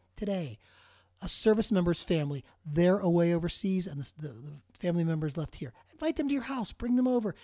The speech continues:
share some time with them. It's a great way to do it. This is a season for us to pause just a little bit, examine our need to give thanks for the things that we have. If you're listening to this podcast,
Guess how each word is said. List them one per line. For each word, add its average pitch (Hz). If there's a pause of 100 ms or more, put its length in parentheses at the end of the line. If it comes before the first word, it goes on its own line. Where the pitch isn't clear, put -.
(120)
share 202
some 214
time 185
with 151
them. 123
It's 202
a 233
great 196
way 180
to 165
do 156
it. 110 (600)
This 254
is 240
a 226
season 202
for 180
us 165
to 165
pause 165
just -
a 170
little 175
bit, 151 (480)
examine 190 (240)
our 180
need 190
to 175
give 175
thanks 185
for -
the 156
things 165
that 151
we 151
have. - (140)
If 214
you're 220
listening 240 (220)
to 214
this 196
podcast, 202